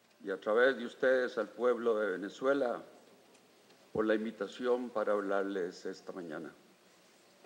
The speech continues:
Quien ha escogido la senda de la política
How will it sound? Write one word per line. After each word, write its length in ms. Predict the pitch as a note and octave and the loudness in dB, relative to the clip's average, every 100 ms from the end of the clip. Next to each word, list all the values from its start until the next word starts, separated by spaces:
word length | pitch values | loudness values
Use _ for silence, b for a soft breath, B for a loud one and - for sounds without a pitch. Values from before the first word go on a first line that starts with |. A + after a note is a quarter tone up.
| - _ - - - _ _ - _ _ _ - | -20 _ -20 -20 -20 _ _ -20 _ _ _ -2
Quien 180 | C3 E3+ | 2 4
ha 60 | |
escogido 540 | G#3 - F#3 F#3 G3 F#3 | 2 2 4 8 8 8
la 140 | D#3+ | 4
senda 480 | - F3 F3 E3 D3+ | 4 2 4 4 4
de 80 | C3 | 4
la 160 | A#2 | 2
política 800 | - A2+ B2 - A2+ - G#2 G2 | 2 -2 -2 -6 -10 -4 -4 -4